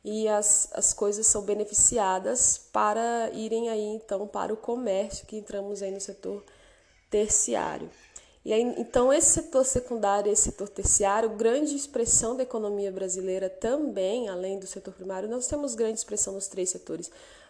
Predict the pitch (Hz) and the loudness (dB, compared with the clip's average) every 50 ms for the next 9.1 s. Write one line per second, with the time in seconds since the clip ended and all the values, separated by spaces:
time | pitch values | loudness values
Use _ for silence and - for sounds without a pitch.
0 | _ - - 202 208 202 196 196 196 196 - - - - - - - 190 220 294 | _ -10 -2 0 2 4 4 6 6 4 4 6 6 4 4 4 4 4 4 4
1 | 285 - - 311 285 254 214 214 214 220 - - 214 208 - - 220 220 220 240 | 4 2 0 0 -2 -2 0 2 4 4 4 4 2 -2 0 0 2 2 2 0
2 | 240 226 233 226 240 262 277 330 320 - 330 302 285 277 - - 208 208 220 220 | 0 2 2 2 2 2 0 -2 0 2 2 2 2 0 0 0 2 4 4 4
3 | - 226 208 - - 202 196 196 208 208 - - 208 - - 220 208 196 196 196 | 4 2 0 -4 -2 -2 0 0 -2 -6 -2 0 0 0 2 0 -2 -2 -2 -2
4 | 185 190 185 185 190 185 196 202 - - - 214 202 202 196 185 180 180 170 165 | -2 -2 0 0 -2 -2 -2 -4 -8 -8 -6 -6 -4 -4 -2 -2 -2 -4 -6 -10
5 | 156 165 165 156 156 156 151 151 _ _ _ _ _ _ _ _ _ _ _ _ | -10 -10 -10 -8 -8 -12 -12 -14 _ _ _ _ _ _ _ _ _ _ _ _
6 | - _ _ _ _ _ _ _ _ - 196 202 - 220 220 220 240 233 226 233 | -20 _ _ _ _ _ _ _ _ -12 -10 -4 0 0 0 2 2 0 0 0
7 | - 254 240 240 226 226 226 226 226 214 214 285 302 285 233 208 208 226 262 285 | -2 0 0 0 0 0 0 -2 -2 0 2 2 4 4 2 2 0 -4 -6 -6
8 | - - - _ - _ _ _ _ _ _ _ _ - - 247 240 240 233 226 | -8 -16 -20 _ -20 _ _ _ _ _ _ _ _ -6 -2 0 0 2 2 0
9 | 220 - | -2 -4